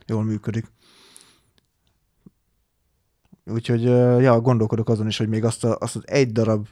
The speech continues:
vezetékes fülhallgatót is lecserélem egy vezeték nélkülire, de érdekes, hogy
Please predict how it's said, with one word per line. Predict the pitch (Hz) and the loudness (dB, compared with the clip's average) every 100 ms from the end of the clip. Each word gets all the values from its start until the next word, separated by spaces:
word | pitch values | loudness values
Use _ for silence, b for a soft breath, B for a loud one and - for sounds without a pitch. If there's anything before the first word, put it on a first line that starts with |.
| _ | _
vezetékes | 117 117 113 - 110 113 - - - _ _ | -2 -2 0 -2 -4 -4 -6 -8 -12 _ _
fülhallgatót | - 127 110 107 107 107 110 | -2 0 2 0 -2 -4 -6
is | 117 | -6
lecserélem | 113 104 104 104 104 | -6 -4 -2 -2 -2
egy | 104 | -2
vezeték | 107 107 - 104 | -4 -6 -6 -6
nélkülire, | 110 110 - 120 139 B B B | -4 -4 -2 -2 -2 B B B
de | - 127 | -2 0
érdekes, | 226 165 135 - | 0 0 -2 0
hogy | 127 | -2